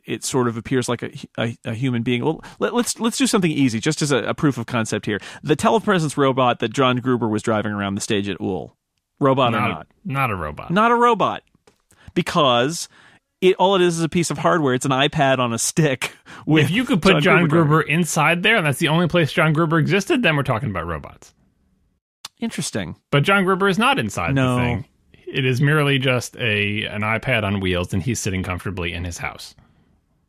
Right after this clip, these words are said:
Speaker 1: Okay. That's
Speaker 2: So,
Speaker 1: good.
Speaker 2: but if John Gruber only existed inside that little stick on wheels, robot.
Speaker 1: Inside, now,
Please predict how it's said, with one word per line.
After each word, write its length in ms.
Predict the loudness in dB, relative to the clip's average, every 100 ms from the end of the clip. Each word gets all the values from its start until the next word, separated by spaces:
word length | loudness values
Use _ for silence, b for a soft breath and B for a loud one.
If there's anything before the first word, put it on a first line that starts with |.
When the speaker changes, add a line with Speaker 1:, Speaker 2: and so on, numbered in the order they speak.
| -6
Speaker 1:
Okay. 440 | -4 -2 -2 -4 -8 _ _ _ _ _
That's 140 | -8 -2
Speaker 2:
So, 60 |
Speaker 1:
good. 260 | 0 -2 -8 b b b b b
Speaker 2:
but 120 | 0
if 100 | 2
John 200 | 2 4
Gruber 260 | 2 2
only 280 | 2 2 2
existed 420 | 2 0 0 0
inside 400 | 0 0 2 0
that 120 | 0 0
little 180 | -2
stick 260 | -2 -2 0
on 160 | 2 2
wheels, 380 | 2 0 -4 -16 _ _ _ -8
robot. 360 | -6 -4 -8 _ _ _ _ _
Speaker 1:
Inside, 340 | -2 2 2 2
now, 180 | 0 -4